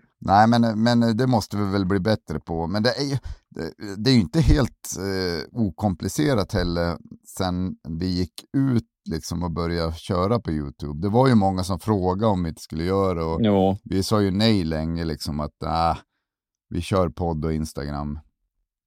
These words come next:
Speaker 1: Men sen gick, klev vi ju in i YouTube-träsket.
Speaker 2: Ja, men
Speaker 1: Om man får
Speaker 2: precis.
Speaker 1: kalla det
Speaker 2: Och
Speaker 1: så. Och det,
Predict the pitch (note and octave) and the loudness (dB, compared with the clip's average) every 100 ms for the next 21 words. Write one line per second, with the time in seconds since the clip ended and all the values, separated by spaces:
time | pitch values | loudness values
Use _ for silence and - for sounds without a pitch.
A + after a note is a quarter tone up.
0 | _ - D#2+ F#2 A2 A2 G2+ - - G#2+ | _ -8 -4 -2 0 0 0 -4 -4 -2
1 | F#2+ F#2 F2+ F2+ F#2+ A2 A#2 F#2 E2 D#2 | 0 0 0 -2 -2 -2 0 0 -4 -6
2 | D#2 _ _ - F2+ D#2+ - D#2+ C#2 - | -10 _ _ -4 -4 -4 -6 -6 -6 0
3 | G#2 - - - - - - - - - | 0 0 -6 -12 -12 -14 -16 -18 -20 -14
4 | - G#2+ A#2+ A#2 A2+ G#2 C3+ F2 E2 G#2 | -2 2 4 4 2 2 4 4 2 0
5 | E2 - D#2+ E2 F#2 F#2 G2 F2 | 0 -2 -2 -2 0 0 0 0